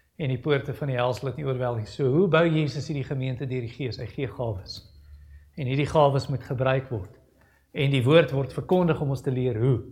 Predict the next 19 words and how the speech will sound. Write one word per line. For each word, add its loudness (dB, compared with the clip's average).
En -2
natuurlik 0
gebed, 4
nê, 0
om -6
te -2
vra, 4
"Here, 8
gee 6
dit 4
vir -6
ons, -14
dat -4
ons -4
hierdie 0
dinge 2
kan -4
doen." -4
Okay, 4